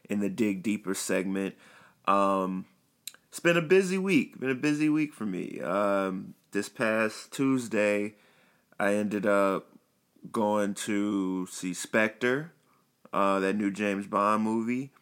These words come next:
Check that out. I just recently got into the Bond movies, the ones with Daniel Craig in 'em.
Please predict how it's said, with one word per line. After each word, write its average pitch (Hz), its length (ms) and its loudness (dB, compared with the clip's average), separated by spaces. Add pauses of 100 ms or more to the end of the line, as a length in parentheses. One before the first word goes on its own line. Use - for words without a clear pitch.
(460)
Check 127 260 0
that 123 180 6
out. 101 360 4 (160)
I 113 240 6
just 110 340 -2
recently 110 400 -2
got 95 220 0
into 95 180 -6
the 87 80 -8
Bond 90 400 -2
movies, 85 460 -6
the 113 120 -4
ones 120 300 2
with 110 160 -2
Daniel 101 320 -2
Craig 92 380 -6
in 87 120 -6
'em. 87 140 -10